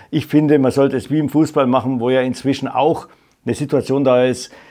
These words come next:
wie im Motorsport. Da gibt's einen Schiedsrichter und dann gibt's diesen Videoassistenten. Das ist, sind bei uns die Sportkommissare. Die schauen sich das an, die haben genügend Beweise vorliegen bei strittigen Szenen auf der Rennstrecke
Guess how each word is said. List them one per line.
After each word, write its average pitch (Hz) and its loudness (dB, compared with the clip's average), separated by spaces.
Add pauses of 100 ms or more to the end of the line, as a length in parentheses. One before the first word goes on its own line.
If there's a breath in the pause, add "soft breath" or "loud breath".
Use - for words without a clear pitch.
(120 loud breath)
wie 120 0
im 113 2
Motorsport. 151 2
Da 120 2
gibt's 123 -2
einen 113 -4
Schiedsrichter 156 -2
und 123 -8
dann 110 -6
gibt's 117 -8
diesen 107 -8
Videoassistenten. 147 0
Das 117 -6
ist, 123 -6 (160)
sind 143 -4
bei 117 2
uns 127 -2
die 117 -8
Sportkommissare. 131 0 (480 loud breath)
Die 147 0
schauen 139 0
sich 131 0
das 120 2
an, 151 0
die 143 4
haben 131 2
genügend 139 2
Beweise 127 0
vorliegen 135 0
bei 120 2
strittigen 143 0
Szenen 127 -4
auf 110 -8
der 117 -4
Rennstrecke 131 -2